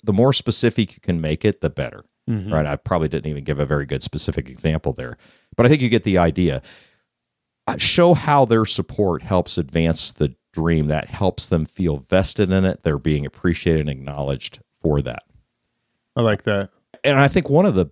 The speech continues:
Speaker 1: big things that we can do, huge, and it's often very difficult, and the one that I think I've had the hardest lesson to learn, because it's one thing to say, "Hey, I know you're sacrificing a lot, you're taking care of the family while I'm trying to get this business off the ground."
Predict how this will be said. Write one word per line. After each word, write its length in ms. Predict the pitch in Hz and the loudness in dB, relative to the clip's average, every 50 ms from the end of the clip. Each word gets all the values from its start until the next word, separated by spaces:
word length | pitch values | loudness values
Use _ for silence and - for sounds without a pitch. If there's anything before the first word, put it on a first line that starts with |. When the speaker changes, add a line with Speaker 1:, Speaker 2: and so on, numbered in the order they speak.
| _ _ _ | _ _ _
Speaker 1:
big 340 | - 139 170 185 143 110 - | 2 4 4 2 0 -2 -8
things 360 | - 101 78 71 69 67 - | -6 -6 -6 -6 -6 -10 -10
that 100 | - - | -10 -8
we 100 | - 78 | -6 -6
can 200 | 71 - 71 67 | -6 -6 -8 -8
do, 280 | 60 67 62 65 64 60 | -8 -8 -8 -6 -8 -8
huge, 680 | - - - - 147 165 143 95 80 73 - - - - | -10 -6 0 2 4 6 6 6 4 2 -2 -6 -6 -2
and 300 | - 90 90 85 82 80 - _ _ _ _ - | 0 2 2 2 2 -2 -4 _ _ _ _ -2
it's 160 | 95 90 - 120 | -2 0 2 4
often 340 | 127 - - - 107 90 | 4 4 4 2 0 0
very 220 | 82 98 104 104 92 | 2 2 2 2 2
difficult, 560 | 80 101 - - 90 - - 69 69 67 - | 2 0 0 0 -4 -4 -4 -4 -4 -4 -4
and 140 | 85 82 80 | -4 -2 0
the 80 | 82 80 | 0 2
one 220 | 82 98 107 113 | 2 2 2 4
that 100 | 110 92 | 4 4
I 160 | 90 92 98 | 4 4 2
think 240 | 95 107 107 98 - | 2 0 -2 0 0
I've 180 | 90 85 82 - | 0 0 0 -2
had 260 | - 107 95 85 73 | -2 0 0 0 0
the 140 | 80 73 71 | -2 -4 -4
hardest 760 | - - - - 104 104 107 98 85 76 - - - - - _ _ _ - | -4 -6 -2 0 2 2 2 2 0 -2 -2 -8 -12 -14 -20 _ _ _ -10
lesson 440 | 107 95 92 98 98 - - 104 87 - | -4 0 2 2 2 2 0 -2 -4 -2
to 120 | - 90 | -4 -4
learn, 540 | 80 78 90 90 82 76 71 67 67 67 67 _ _ _ _ _ _ _ - | -2 0 0 2 0 0 -2 -6 -8 -12 -16 _ _ _ _ _ _ _ -6
because 200 | 90 - 107 98 | -4 0 0 0
it's 100 | 90 - 131 | 0 2 2
one 160 | 139 151 147 | 2 2 2
thing 280 | - 131 107 95 92 85 | 2 2 2 2 2 0
to 140 | - 90 80 | -2 -4 -4
say, 240 | - - 92 90 | -2 0 2 2
"Hey, 220 | 98 117 117 104 95 | 4 4 4 6 6
I 100 | 92 87 | 4 4
know 280 | 87 87 87 87 85 | 4 4 4 4 2
you're 140 | 82 80 78 | 2 2 0
sacrificing 640 | - - 92 85 - 87 - 90 82 80 - - 76 | 0 0 -2 -2 -2 -2 -2 0 0 0 -2 -4 -4
a 40 | 76 | -2
lot, 360 | 76 78 80 80 78 76 - | 0 2 2 2 2 0 -2
you're 180 | 69 71 69 - _ _ - | -6 -10 -10 -12 _ _ -2
taking 200 | - 87 73 - | -2 -2 -2 -4
care 140 | - 82 80 | -4 -2 -2
of 60 | 71 | -2
the 40 | 71 | -2
family 400 | - - 82 80 78 78 78 73 | -2 -2 0 2 2 2 2 0
while 180 | 69 67 69 73 | 0 0 -2 -2
I'm 140 | 73 73 78 | -2 -2 -4
trying 220 | - - 78 71 71 | -4 -4 -4 -4 -4
to 40 | |
get 140 | 69 - - | -6 -8 -6
this 140 | - 73 - | -6 -8 -6
business 380 | - - 80 71 76 76 - - | -2 -2 0 0 0 -2 -2 -2
off 140 | 76 69 - | -4 -6 -6
the 80 | - | -8
ground." 360 | 67 - 71 71 71 69 67 | -8 -6 -6 -4 -4 -4 -6